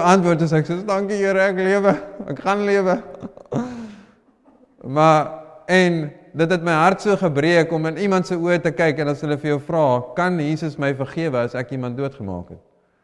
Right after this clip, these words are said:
En wat ek al gesien het van die ouens wat in Irak is, daar is party geleenthede waar hulle self moet verdedig en waar jy kan justify dat jy mense moet skiet, maar dan is daar geleenthede waar jy 'n fout gemaak het en iemand geskiet het wat jy nie moes geskiet het nie. En dit is wat met hulle saam bly en saam bly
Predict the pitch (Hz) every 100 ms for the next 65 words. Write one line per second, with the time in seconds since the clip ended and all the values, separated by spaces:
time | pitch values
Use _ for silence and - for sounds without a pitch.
0 | _ _ _ _ _ _ _ 143 160 180
1 | 175 156 170 196 185 180 180 165 165 156
2 | 175 165 160 156 139 135 160 170 165 160
3 | - - - 135 147 160 139 165 170 151
4 | 156 139 160 160 160 151 143 143 135 135
5 | 156 147 147 135 143 120 139 156 151 139
6 | 120 123 131 120 123 143 - 139 143 143
7 | 135 127 127 135 143 131 127 - 147 131
8 | 123 127 123 123 131 143 139 123 120 120
9 | 117 143 151 - 113 107 107 107 117 127
10 | 117 117 - 143 120 107 110 117 139 101
11 | - - 95 87 82 87 - _ _ _
12 | _ _ _ _ - 131 135 156 147 147
13 | 139 135 127 127 156 143 147 131 131 135
14 | 143 113 117 147 131 131 127 127